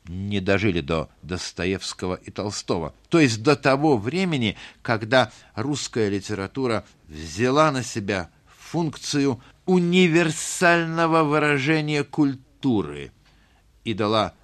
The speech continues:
философствованию его язык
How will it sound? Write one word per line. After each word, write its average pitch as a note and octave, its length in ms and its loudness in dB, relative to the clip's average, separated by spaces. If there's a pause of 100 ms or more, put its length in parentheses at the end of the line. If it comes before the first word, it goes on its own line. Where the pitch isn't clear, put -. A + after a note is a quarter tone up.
(200)
философствованию D3+ 1200 0 (420)
его G2+ 640 2 (340)
язык D#2 1000 -8